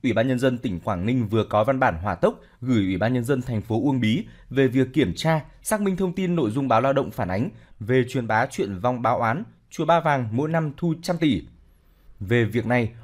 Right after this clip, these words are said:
Ủy ban Nhân dân tỉnh Quảng Ninh có ý kiến như sau. Giao Ủy ban Nhân dân thành phố Uông Bí chủ trì, phối hợp với Sở Nội vụ, Sở Văn hóa và Thể thao, Công an tỉnh và các đơn vị liên quan kiểm tra, xác minh làm rõ những thông tin nội dung bài báo phản ánh,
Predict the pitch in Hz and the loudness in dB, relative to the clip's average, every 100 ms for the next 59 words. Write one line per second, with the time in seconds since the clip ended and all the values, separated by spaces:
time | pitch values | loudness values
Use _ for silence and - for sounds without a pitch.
0 | - 120 113 131 123 139 127 123 87 104 | -6 0 2 2 2 0 0 -4 0 -2
1 | 90 147 123 - 117 113 117 123 117 156 | 0 0 -2 0 0 2 0 0 0 0
2 | 170 165 170 170 - - _ - 170 185 | -2 2 2 2 -6 -20 _ -8 -2 0
3 | 117 117 131 127 135 127 123 107 123 143 | 2 2 2 2 0 0 -4 -2 0 0
4 | 135 117 - 147 107 120 113 - - - | 0 0 0 -2 0 2 0 -2 -16 -2
5 | 147 180 143 117 127 180 101 101 90 127 | 0 2 2 0 0 2 2 0 2 0
6 | - - - - 131 143 143 120 131 147 | 0 -6 -12 -2 -2 -2 -4 -4 -4 -2
7 | 139 117 113 104 147 135 - _ 175 156 | -4 -2 -4 0 -2 -2 -14 _ 0 0
8 | 139 147 90 - - - 107 - 170 151 | 0 -2 -2 -6 -20 -4 -4 -2 -2 -2
9 | 123 135 101 127 127 131 131 127 - 98 | 0 0 2 0 2 2 0 -2 -4 -4
10 | - 139 135 - - 202 165 143 123 104 | -4 -6 -6 -10 -8 -6 -4 -2 0 0
11 | 87 110 143 151 160 147 143 117 95 127 | 2 0 0 -4 -4 0 0 0 -2 0
12 | 110 95 98 - 104 92 110 | 0 2 0 -2 -6 -4 -4